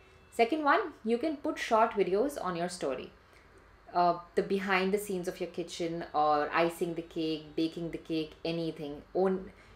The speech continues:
you can also talk about how it feels to have a home bakery business in India, anything. So there's a lot going on. So you can put up these short videos on your story. You can also talk about the experience as a business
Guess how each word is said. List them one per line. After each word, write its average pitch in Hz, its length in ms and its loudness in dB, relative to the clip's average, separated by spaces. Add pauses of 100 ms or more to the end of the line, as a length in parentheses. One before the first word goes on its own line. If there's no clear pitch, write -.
(100)
you 233 80 4
can 247 100 4
also 247 240 0
talk 208 280 6
about 214 280 6
how 190 300 2
it 190 100 4
feels 175 360 0
to 196 120 -2
have 156 440 0
a 165 260 2 (520)
home 202 320 4 (240)
bakery 180 260 2
business 165 400 -2
in 151 140 -4
India, 135 380 2 (1080)
anything. 247 400 2 (200)
So 226 120 -10
there's 277 160 4
a 339 40 6
lot 240 500 8
going 208 220 6
on. 214 180 2
So - 80 0
you 339 60 2
can 339 140 0
put 262 140 2
up 254 100 0
these 339 180 0
short 180 420 6
videos 185 420 2
on 165 100 2
your 160 160 0
story. 139 400 -4 (640)
You 233 120 -2
can 254 140 0
also 233 260 4
talk 240 160 6
about 240 200 4
the 269 120 0
experience 214 600 0
as 269 120 -4
a 262 40 -4
business 170 480 0